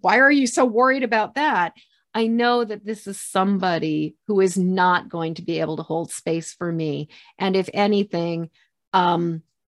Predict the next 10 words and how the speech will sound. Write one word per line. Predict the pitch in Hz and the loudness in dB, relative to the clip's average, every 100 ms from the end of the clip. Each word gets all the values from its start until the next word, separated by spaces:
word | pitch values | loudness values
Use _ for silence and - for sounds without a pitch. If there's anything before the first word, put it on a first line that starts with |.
| _ _ _ _ - | _ _ _ _ -4
you | 202 | 0
know, | 196 | 2
if | 190 - | 0 0
anything, | 214 226 220 190 185 180 175 - | 4 4 4 0 -2 -4 -4 2
I | 190 190 | 4 4
will, | 180 180 170 165 160 _ _ _ _ - | 2 0 0 -2 -4 _ _ _ _ 2
I | 214 | 2
will | 190 180 | 2 -2
find | - 208 202 196 | 2 4 4 2
my, | 175 170 | 0 -2